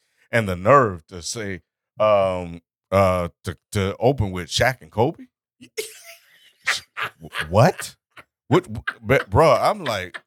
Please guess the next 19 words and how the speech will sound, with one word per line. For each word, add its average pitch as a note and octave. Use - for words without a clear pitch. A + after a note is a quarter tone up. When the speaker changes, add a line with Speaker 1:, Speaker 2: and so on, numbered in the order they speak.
Speaker 1:
I, A#2
delusional. A2
Speaker 2:
Oh, G3
man. F3+
Speaker 1:
You C3
know, G#2+
so, A2
um, A2
nah, F#3
man, F3
I'm F#3
like, D#3+
I, D3+
and, D#3
and D3+
I, E3+
it, F3+
it's F3+
an D#3